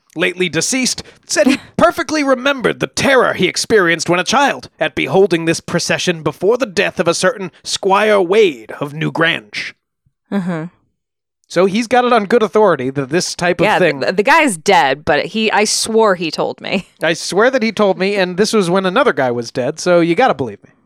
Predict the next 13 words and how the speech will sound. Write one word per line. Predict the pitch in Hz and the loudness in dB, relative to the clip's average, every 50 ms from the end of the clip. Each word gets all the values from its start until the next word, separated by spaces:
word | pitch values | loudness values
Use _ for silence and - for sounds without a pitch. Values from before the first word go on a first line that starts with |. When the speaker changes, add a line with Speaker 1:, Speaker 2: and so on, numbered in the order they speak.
| _ _ _ - | _ _ _ -4
Speaker 2:
I | - | 0
hope | 269 320 349 - | 0 0 0 0
that | - 339 247 | 0 2 2
when | 233 196 | 2 2
I | 180 180 190 | 2 0 2
die, | 175 147 139 143 | 2 2 2 4
there's | 143 143 139 - | 2 2 0 -2
a | 139 | -6
puppy | - - 160 - - 135 | -8 -8 -10 -8 -10 -12
parade. | - - 143 139 143 139 147 - - _ _ _ _ _ _ _ _ _ _ _ | -12 -10 -8 -6 -4 -4 -6 -8 -12 _ _ _ _ _ _ _ _ _ _ _
Speaker 1:
There | 392 175 214 302 | -4 0 2 2
will | 330 311 202 143 | 4 4 2 2
be. | 120 135 156 220 | 2 0 -2 -2